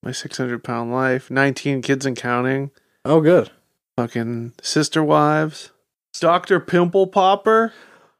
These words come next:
Speaker 1: Cake Boss is pretty fucking cool, though. Cake
Speaker 2: <laughs>
Speaker 1: Boss.
Speaker 2: Cake Boss can fucking hang.
Speaker 1: Bro.
Speaker 2: Cake Boss can hang, dude.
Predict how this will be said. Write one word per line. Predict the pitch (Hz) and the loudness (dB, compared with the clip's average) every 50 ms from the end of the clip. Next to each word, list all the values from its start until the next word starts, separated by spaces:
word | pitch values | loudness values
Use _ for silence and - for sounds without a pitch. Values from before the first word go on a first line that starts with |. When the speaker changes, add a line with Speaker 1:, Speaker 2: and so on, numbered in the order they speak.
| _ _ _ _ _ - | _ _ _ _ _ -6
Speaker 1:
Cake | - 143 139 - - | -2 -2 -2 -2 -2
Boss | 120 113 110 120 - - | -4 -4 -4 -4 -10 -14
is | - | -16
pretty | - - 120 110 - | -12 -10 -10 -8 -8
fucking | - - - - - 57 - | -6 -6 -8 -6 -6 -10 -8
cool, | - - 135 - | -6 -4 -4 -2
though. | - - 120 127 | -2 -2 -2 0
Cake | - 143 135 - 120 123 | 2 2 2 2 0 0
Speaker 2:
<laughs> | |
Speaker 1:
Boss. | - 131 127 123 127 214 - - - | 0 0 0 2 2 0 -2 0 0
Speaker 2:
Cake | - 185 165 143 - | 0 0 0 2 0
Boss | 127 117 113 117 | 0 0 0 0
can | 139 - 101 98 - | -2 -2 -4 -4 -6
fucking | _ - 131 113 110 - 101 | _ -4 -2 -2 -2 -2 -2
hang. | 104 104 104 101 104 104 107 - | -4 -2 -2 -2 -2 -4 -4 -6
Speaker 1:
Bro. | - - 95 92 95 - _ _ _ - - - - | -4 -4 -2 -2 -2 -4 _ _ _ -20 -20 -18 -8
Speaker 2:
Cake | - 170 104 92 - | 0 2 2 2 2
Boss | - 76 101 98 - - | 0 -2 -2 -2 -2 0
can | - - | 2 2
hang, | 120 104 67 78 82 - | 2 2 0 0 -4 -4
dude. | - - - - | -6 -6 -6 -6